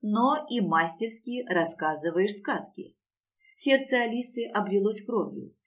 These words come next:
щёки опалило жаром, дыхание перехватило. Гитара выскользнула из ослабевших пальцев. Вот же, сколько яда в его словах. За что он так с ней? Упрямо скрипнув зубами, проговорила:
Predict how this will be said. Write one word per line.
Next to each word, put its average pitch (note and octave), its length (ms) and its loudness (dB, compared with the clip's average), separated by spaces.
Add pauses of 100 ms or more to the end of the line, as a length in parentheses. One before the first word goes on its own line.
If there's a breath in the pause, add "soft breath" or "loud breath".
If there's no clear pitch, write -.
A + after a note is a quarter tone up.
(200 loud breath)
щёки G3+ 400 2
опалило G3 520 2
жаром, G3 420 -6 (260)
дыхание E3+ 640 -2
перехватило. - 800 -10 (640 soft breath)
Гитара A#3+ 500 2
выскользнула E3 760 -2
из G3+ 360 -2
ослабевших F3+ 800 0
пальцев. - 400 -8 (160)
Вот F3 300 -4
же, G3+ 240 -8 (460 soft breath)
сколько G#3 400 4
яда G3+ 420 2
в E3 60 -12
его E3+ 240 -4
словах. F3+ 600 -10 (460 loud breath)
За C4 240 4
что D#4 240 2
он G#3+ 180 2
так G#3 200 0
с - 140 -14
ней? - 260 -18 (420)
Упрямо F3+ 480 2
скрипнув D#3+ 460 -2
зубами, F3 480 -2
проговорила: D3+ 680 -6